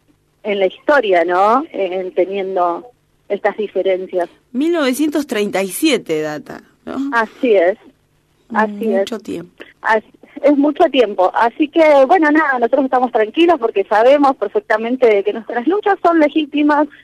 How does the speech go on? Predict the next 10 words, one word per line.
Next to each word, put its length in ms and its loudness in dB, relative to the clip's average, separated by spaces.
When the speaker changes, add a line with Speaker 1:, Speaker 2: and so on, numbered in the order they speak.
Speaker 1:
que 100 4
las 180 2
llevamos 440 2
siempre 420 2
por, 260 2
por 140 2
las 120 2
vías 220 0
políticamente 1500 0
correctas, 600 2